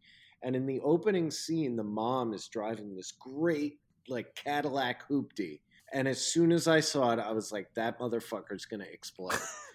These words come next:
Speaker 1: But it's also just, like, a really cool, old, boxy, like, eighties car. Uh, so my, uh, sleeping bag is going to look like Megan's mom's <laughs> car.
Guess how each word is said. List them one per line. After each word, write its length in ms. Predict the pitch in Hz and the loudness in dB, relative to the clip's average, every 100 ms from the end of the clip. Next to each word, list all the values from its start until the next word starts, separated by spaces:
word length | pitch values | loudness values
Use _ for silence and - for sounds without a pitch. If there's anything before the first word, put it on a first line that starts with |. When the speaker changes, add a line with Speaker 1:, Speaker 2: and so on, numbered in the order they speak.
| - - - - - - - - _ - - - - | -20 -20 -18 -16 -16 -16 -18 -20 _ -18 -16 -16 -2
Speaker 1:
But 180 | 139 139 | 6 6
it's 200 | 135 135 | 6 2
also 580 | - 156 160 156 151 131 | 2 8 8 8 4 4
just, 320 | 113 127 - | 4 0 0
like, 180 | 123 113 | -2 0
a 120 | 117 98 107 | -2 -4 0
really 340 | 131 131 131 | 2 4 2
cool, 420 | - 131 120 120 113 | -2 0 2 2 4
old, 400 | 117 113 110 - | 4 4 2 -2
boxy, 680 | 95 104 - - 107 107 101 | -4 -4 -4 -6 -2 -2 -2
like, 300 | 104 92 - | -4 -6 -8
eighties 460 | 107 110 104 101 - | -6 -4 -4 -6 -8
car. 480 | - 113 92 82 80 _ - _ - | -4 -2 -2 -6 -12 _ -20 _ -8
Uh, 360 | 110 107 101 - | -2 0 0 -4
so 340 | - - 123 110 | -6 0 0 0
my, 640 | 117 123 127 131 131 139 - _ - | 0 0 0 0 -2 -6 -14 _ -10
uh, 340 | 117 110 107 | -6 -6 -6
sleeping 460 | 104 - 190 190 131 | -6 2 2 4 2
bag 300 | 113 113 113 | 4 4 4
is 140 | 117 | 2
going 280 | - 117 113 | 0 0 0
to 120 | - | -2
look 320 | 113 110 - 117 | -6 -4 -4 -4
like 240 | 104 - | -4 -4
Megan's 560 | 113 113 107 127 120 - | -6 -4 0 0 -2 -4
mom's 640 | 104 104 107 104 110 - | -4 -2 0 -2 -4 -6
<laughs> 60 | - | -10
car. 600 | - - 123 - 156 | -12 -6 -6 -4 -6